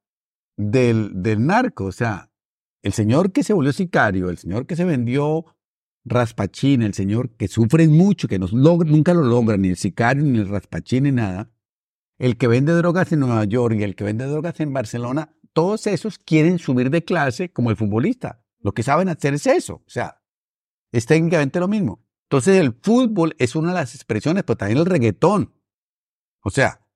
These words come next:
la música, yo con, a través de la música puedo llegar a ser millonario, la actuación, todo lo que no hay que estudiar.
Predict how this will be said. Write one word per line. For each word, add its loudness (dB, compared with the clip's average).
la 2
música, 2
yo -2
con, -2
a -2
través 0
de 0
la 0
música -2
puedo 0
llegar 0
a -6
ser -4
millonario, 0
la 0
actuación, -2
todo 4
lo 0
que 0
no 0
hay 0
que -6
estudiar. -4